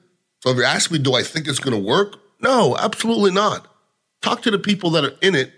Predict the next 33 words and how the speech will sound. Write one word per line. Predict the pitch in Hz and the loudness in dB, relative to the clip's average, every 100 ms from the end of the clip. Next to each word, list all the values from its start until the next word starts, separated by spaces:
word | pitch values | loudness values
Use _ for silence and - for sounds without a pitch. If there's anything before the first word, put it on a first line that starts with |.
| _ | _
and | 135 | 0
involved | 127 113 160 165 | 0 2 2 2
with | 117 | 0
it | 110 - | 0 -2
and | 120 | -4
tell | 190 214 | -2 0
me | 190 | 0
if | 139 | 0
you | 127 160 | 0 0
think | 160 139 104 | 0 -2 -2
they're, | 98 127 123 101 85 - _ _ _ _ - | 0 2 2 0 -4 -12 _ _ _ _ -4
uh, | 117 110 120 | -2 -2 0
they | 131 160 | 0 0
think | - 107 | 0 -4
it's | 110 | -4
gonna | - 104 | -2 -4
work. | 95 85 - - _ _ _ _ - | -2 -6 -10 -20 _ _ _ _ -2
O | 151 | 0
B | 151 165 | 2 2
J | 123 190 185 | 2 2 2
came | - 170 151 | 0 0 2
out | 151 | 2
and | 135 | 2
said, | - 143 | 0 2
"Listen, | 147 170 131 104 | 0 0 -2 0
these | 147 | 0
people | 165 196 165 | 0 -2 0
don't | 165 160 | 0 0
care | - 185 | 0 0
about | 156 117 101 | 2 2 0
us." | 92 85 | -2 -4
They | - 269 | -2 -2
don't. | - 101 127 214 | 2 2 2 -2